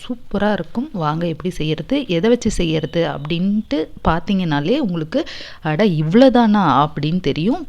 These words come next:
வாங்க பார்த்துடலாம். டேஸ்டியான ஊர்க்காக்கு நான் வந்து பீர்க்கங்காய் வாங்கியிருந்தேங்க.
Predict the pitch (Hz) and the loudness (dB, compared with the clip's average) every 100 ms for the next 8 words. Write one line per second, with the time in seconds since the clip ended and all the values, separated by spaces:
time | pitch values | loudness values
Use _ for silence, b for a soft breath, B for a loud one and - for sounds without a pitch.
0 | - 156 143 143 - 135 131 - 117 127 | -6 -2 0 -2 -2 -4 -4 -4 -4 -2
1 | 127 B B B B B B B B - | -4 B B B B B B B B 6
2 | 226 240 220 180 202 208 170 - 160 - | 10 10 8 4 6 4 2 2 0 2
3 | 285 339 190 160 151 226 180 262 - 339 | 0 2 2 2 2 2 4 4 4 4
4 | 226 196 139 139 139 143 139 127 | 4 4 2 0 -2 0 -2 0